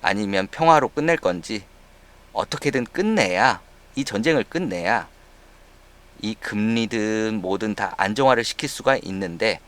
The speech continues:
끝내지 못하고 질질 끈다. 그럼 오히려 미국이 러시아 손에 놀아나게 되는 거예요. 왜? 질질 끌면은 "미국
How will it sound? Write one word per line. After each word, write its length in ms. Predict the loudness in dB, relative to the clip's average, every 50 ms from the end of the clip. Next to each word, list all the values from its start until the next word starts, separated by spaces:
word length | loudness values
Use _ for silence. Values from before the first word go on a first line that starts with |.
| -20 -20 -20 -18 -8
끝내지 360 | -4 -2 0 2 2 2 0
못하고 320 | -2 -2 -2 -2 -2 -2 -2
질질 320 | -4 -6 -8 -6 -8 -6
끈다. 420 | -4 -2 -2 0 2 0 0 0 -4 -16 -20 -20 -20 -20 -20 -20 -20 -20 -20 -20 -12 -6
그럼 220 | -4 -2 -2 -2 -2
오히려 260 | -2 0 2 2 2
미국이 680 | 0 0 -2 -6 -6 -4 -6 -6 -6 -4 -6 -6 -6 -8 -10 -6
러시아 340 | -2 -2 -2 -2 -2 -4 -4
손에 360 | -4 -4 -4 -4 -4 -4 -4 -8 -14 -20 -20 -16
놀아나게 440 | -12 -6 -4 -2 0 0 -2 -2 -4
되는 220 | -6 -8 -8 -2
거예요. 320 | 0 0 0 0 -2 -6 -10 -18 -20 -20 -20 -20 -20 -20 -20 -20 -20 -20 -8 -6
왜? 200 | -6 -6 -6 -8 -14 -20 -20 -20 -12
질질 340 | -8 -6 -4 -2 -2 -2 0
끌면은 500 | 0 0 2 2 2 2 2 -2 -4 -6
"미국 260 | -8 -8 -8 -10